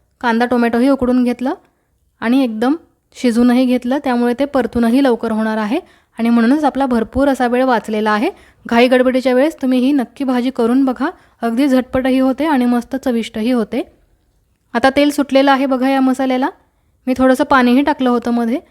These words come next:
पाणी टाकून हा मसाला छान शिजून घेतला. आणि आता आपण याच्यामध्ये तिखट मसाले टाकायचे आहेत. घरगुती लाल तिखट मसाला मी टाकते आहे याच्यामध्ये एक चमचा, त्याचबरोबर लाल बेडगी मिरची पावडरही एक चमचा टाकूया.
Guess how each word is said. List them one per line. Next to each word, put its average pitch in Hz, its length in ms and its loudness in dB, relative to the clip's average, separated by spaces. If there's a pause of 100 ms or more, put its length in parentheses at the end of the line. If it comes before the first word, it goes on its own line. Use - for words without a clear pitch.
(180)
पाणी 233 220 2
टाकून 254 280 -2
हा 277 100 0
मसाला 247 320 0
छान 254 240 0
शिजून 240 340 -2
घेतला. 254 300 -2 (2250)
आणि 247 140 6
आता 262 180 4
आपण 302 180 2
याच्यामध्ये 269 440 2
तिखट 277 300 -4
मसाले 233 320 0
टाकायचे 214 420 -4
आहेत. 220 180 -2 (640)
घरगुती 262 380 2
लाल 285 280 4
तिखट 269 260 -2
मसाला 247 300 0
मी 294 100 0
टाकते 247 280 -4
आहे 233 160 -2
याच्यामध्ये 226 420 -2
एक 226 100 -6
चमचा, 226 340 -4 (440)
त्याचबरोबर 240 580 2 (420)
लाल 233 260 2
बेडगी 247 300 2
मिरची 254 240 0
पावडरही 226 440 0
एक 285 140 0
चमचा 214 260 -6
टाकूया. 208 400 -6